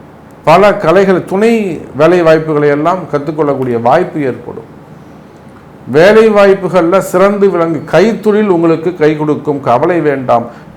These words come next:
மீன ராசி அன்பர்கள், ஏதே ஒண்ணு ஒரு கைத்தொழில் உங்களுக்கு, விவசாயம் கை கொடுக்கும், அது ஒரு கைத்தொழில் தான். நீங்க ஒரு பெரிய அரசியல் தலைவராக கூட இருக்க, இருந்துட்டு போங்களேன், ஃபேமிலியா இருங்களேன், ஆனா இந்த சமயம் அரசியல் சொற்படாது, விவசாயம் கை கொடுக்கும்.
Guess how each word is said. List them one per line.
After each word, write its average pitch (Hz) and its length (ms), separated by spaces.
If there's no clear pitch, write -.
மீன 202 320
ராசி 147 400
அன்பர்கள், 113 520
ஏதே 202 320
ஒண்ணு 226 160
ஒரு 180 140
கைத்தொழில் 170 320
உங்களுக்கு, 151 260
விவசாயம் 170 360
கை 135 160
கொடுக்கும், 117 300
அது 190 220
ஒரு 214 100
கைத்தொழில் 175 540
தான். 117 140
நீங்க 143 140
ஒரு 131 100
பெரிய 180 300
அரசியல் 170 340
தலைவராக 160 340
கூட 175 120
இருக்க, 160 200
இருந்துட்டு 156 360
போங்களேன், 135 260
ஃபேமிலியா 156 300
இருங்களேன், 127 400
ஆனா 147 160
இந்த 165 360
சமயம் 175 340
அரசியல் 175 420
சொற்படாது, 135 580
விவசாயம் 170 440
கை 120 160
கொடுக்கும். 92 360